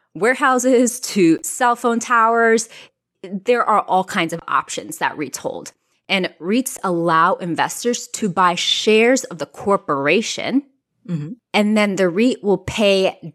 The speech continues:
Speaker 1: dividends to their investors.
Speaker 2: And that's an important distinction. So if you own a reit, you don't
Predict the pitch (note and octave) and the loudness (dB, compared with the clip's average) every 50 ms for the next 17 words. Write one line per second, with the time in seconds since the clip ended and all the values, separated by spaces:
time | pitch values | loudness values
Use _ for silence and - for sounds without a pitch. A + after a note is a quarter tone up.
0 | _ - G#3 A3+ B3 A#3 G3 D#3 B2+ G2 F#2+ - - E3 - - - - _ _ | _ -2 0 0 0 0 0 0 -2 -2 -4 -6 -10 -10 -10 -10 -12 -14 _ _
1 | _ _ _ _ - - - A3 G#3 E3+ F3+ D#3 D3 D3 C#3 C#3 C#3 C3 C3 - | _ _ _ _ -8 -2 2 2 2 2 2 0 0 -2 -4 -4 -4 -4 -4 -6
2 | - - - - - - - - - - _ - G3 G3 G#3+ B3 C4 - D#4+ D4+ | -8 -12 -14 -12 -12 -12 -12 -12 -14 -14 _ -4 0 0 0 0 0 -2 -2 0
3 | D4 B3+ - B3+ F#3+ G#3+ F#3 F#3 - - G#3+ G3 F#3+ - - C3+ C3 - - D3+ | 0 0 0 0 0 0 -2 -2 -2 -2 -2 -2 -2 -2 -4 -6 -4 -4 -2 -2
4 | C#3+ C3+ E3 - F3+ F3+ - A3+ A#3+ A#3+ G#3+ F#3+ G3 G3 E3 - - E3 F3 E3+ | 0 -2 -2 -2 -2 0 0 2 2 0 0 0 -2 -2 -2 -2 -2 -2 -2 0
5 | F#3 F3+ - | 0 -2 -2